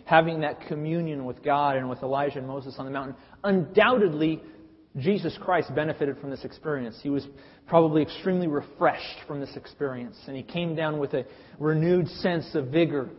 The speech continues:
and passion, of clarity of mission. However, this story, make no mistake about it,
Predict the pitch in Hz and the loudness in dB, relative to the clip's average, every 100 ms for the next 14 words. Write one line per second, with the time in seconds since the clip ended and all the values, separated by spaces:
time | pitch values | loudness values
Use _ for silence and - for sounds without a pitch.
0 | - - - 131 - 170 147 - 147 175 | -20 -20 -14 -12 -4 -4 -4 -6 -12 -12
1 | - _ _ _ _ _ _ _ _ _ | -20 _ _ _ _ _ _ _ _ _
2 | _ _ _ _ _ _ - - - 185 | _ _ _ _ _ _ -20 -12 2 4
3 | 175 160 143 135 156 - 120 110 - _ | 6 4 0 -2 -6 -6 -12 -18 -20 _
4 | _ _ _ _ _ _ _ _ _ _ | _ _ _ _ _ _ _ _ _ _
5 | - 156 165 180 131 110 - - - - | -2 4 6 4 2 -6 -10 -20 -20 -20
6 | _ _ _ _ _ _ 135 196 226 - | _ _ _ _ _ _ 2 2 2 -4
7 | - - - 196 190 156 113 110 - - | -14 -14 4 6 8 6 2 -4 -16 -8
8 | 151 147 165 190 185 - 170 165 143 143 | -6 -4 -2 -2 -4 0 0 0 0 0
9 | 139 131 | 0 -4